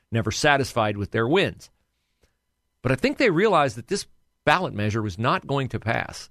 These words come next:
if they went for broke and included gender reassignment surgery, hormone blockers, puberty blockers. If they included all of that under the umbrella of reproductive rights, I mean, after all,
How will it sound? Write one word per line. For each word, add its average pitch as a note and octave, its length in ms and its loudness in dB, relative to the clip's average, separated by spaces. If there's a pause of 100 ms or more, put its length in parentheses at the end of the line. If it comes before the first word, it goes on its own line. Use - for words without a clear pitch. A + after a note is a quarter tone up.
if C#3 140 0
they B2 140 2
went B2+ 280 0
for A2+ 120 -8
broke - 460 -8
and A2 140 -4
included G#2 600 0 (920)
gender C#3 360 2
reassignment A#2+ 720 0
surgery, G#2 500 -4 (420)
hormone C3 520 0
blockers, G#2+ 560 0
puberty C3+ 480 0
blockers. G2 560 -4 (760)
If A2 140 -2
they C#3+ 140 2
included D#3+ 460 0 (100)
all G3 320 6
of D#3+ 80 0
that D#3+ 320 2
under D#3 320 0
the C3+ 180 2
umbrella B2 540 0
of G2+ 180 -6
reproductive A#2 640 -2
rights, F2+ 240 -4
I - 40 -16
mean, F2+ 120 -8
after F2 320 -4
all, C#3+ 300 0